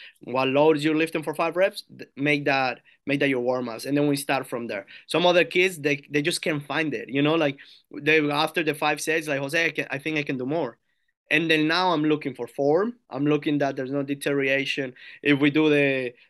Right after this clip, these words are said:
if we have the, uh, the velocity-based training, any devices, then we'll put 'em on, and then we keep 'em five by three as long as your threshold of speed doesn't drop too, too much. So, like, um, let's say for trap bar, if it's about thirty,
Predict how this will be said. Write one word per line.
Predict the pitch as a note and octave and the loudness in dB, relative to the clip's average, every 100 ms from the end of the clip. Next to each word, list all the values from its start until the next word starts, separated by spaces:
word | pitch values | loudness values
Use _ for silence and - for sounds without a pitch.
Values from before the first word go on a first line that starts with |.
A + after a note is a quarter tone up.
| - | -4
if | C3+ | 2
we | C#3 | 2
have | D3 C#3 | 2 0
the, | C3+ C3 A2+ | -2 -2 -4
uh, | B2 B2+ B2 | -2 -2 -2
the | B2+ | -2
velocity-based | B2 C3+ C#3+ C#3+ D3 C#3+ C#3+ | -2 0 0 -2 -2 -4 -2
training, | D3 D#3 D#3+ - - - | -2 -2 -4 -8 -18 -2
any | C#3+ D3+ | 0 2
devices, | D#3 D#3+ D#3+ F3+ G3+ - _ - | 4 4 4 0 -2 -6 _ -2
then | C#3+ C#3+ C3+ | 2 2 2
we'll | D3 | 0
put | C#3+ E3+ | 0 -2
'em | D3 C#3 | 0 0
on, | C#3+ G3 - | -2 -4 -6
and | D3+ | -4
then | C#3+ | -2
we | C#3+ | -2
keep | C#3+ - D3+ | -4 -6 -4
'em | D3 C#3 C3 _ - | -2 -2 -4 _ -4
five | C#3+ D#3 | -2 0
by | F#3+ | -2
three | F#3+ E3 D#3+ - | -2 0 0 0
as | C3 B2 | -6 -4
long | C3 C#3+ D3 E3 F#3 - _ - | 0 2 2 -2 -6 -12 _ -6
as | C3 | -6
your | B2+ - | -4 -4
threshold | C#3 C#3 D#3+ D#3+ | -2 0 0 0
of | |
speed | - - D3+ D3 D3 - | -2 0 0 0 -6 -10
doesn't | B2 B2 B2 | -8 -6 -8
drop | A#2 B2 C3 B2+ | -6 -4 -2 -4
too, | - B2 | -6 -8
too | - A#2+ | -6 -8
much. | A#2+ - - - _ _ _ _ - | -8 -12 -14 -16 _ _ _ _ -10
So, | - C3+ C3+ | 0 2 2
like, | C3+ C3+ B2 B2 | 2 0 0 -2
um, | C3 B2+ A#2+ _ _ | 0 -2 -6 _ _
let's | C3+ C#3+ | -6 -2
say | D3+ | -2
for | C#3 | -2
trap | - C#3+ D3 | -2 0 0
bar, | C#3 B2+ A#2+ A#2 | 0 -2 -2 -4
if | C#3 | -4
it's | C3+ C3+ | -2 -2
about | C3+ B2 | -2 -2
thirty, | - C3+ D3+ D#3+ | 0 0 2 -2